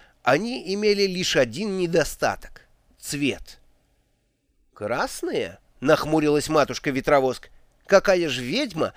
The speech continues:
носит красные сапожки?" "А мне нравится", — сказала нянюшка. "Ну и, пожалуйста, поступай, как знаешь", — фыркнула матушка. "В заграницах самые нелепые наряды носят, в этом я уверена.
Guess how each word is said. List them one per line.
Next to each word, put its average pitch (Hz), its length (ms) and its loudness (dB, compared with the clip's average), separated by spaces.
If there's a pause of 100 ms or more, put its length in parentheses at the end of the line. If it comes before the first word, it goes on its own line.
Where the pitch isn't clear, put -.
(140)
носит 202 520 4
красные 202 540 0
сапожки?" 113 600 0 (720)
"А 170 160 6
мне 226 260 0
нравится", — 196 640 -2 (260)
сказала 165 420 2
нянюшка. 143 520 0 (800)
"Ну 247 120 0
и, 240 60 2
пожалуйста, 170 580 4
поступай, 208 400 2
как 190 180 2
знаешь", — 127 520 0 (100)
фыркнула 143 500 0
матушка. 113 500 0 (360)
"В 143 120 -4
заграницах 190 720 2
самые 226 400 4
нелепые 190 500 2
наряды 131 380 2
носят, 123 380 -4
в 156 80 0
этом 294 280 6
я 196 140 6
уверена. 107 540 0